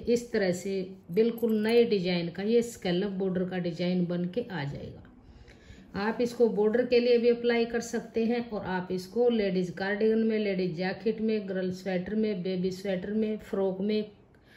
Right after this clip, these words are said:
टॉप में, कैप में, कुर्ती में, किसी में भी डालिए। बहुत ही प्यारा सा डिजाइन, ये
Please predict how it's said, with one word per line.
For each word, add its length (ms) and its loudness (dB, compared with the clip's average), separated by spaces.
टॉप 300 2
में, 240 2
कैप 340 0
में, 200 2
कुर्ती 340 -2
में, 180 2
किसी 440 0
में 300 6
भी 100 4
डालिए। 460 0
बहुत 480 0
ही 100 2
प्यारा 300 0
सा 160 -2
डिजाइन, 520 0
ये 240 2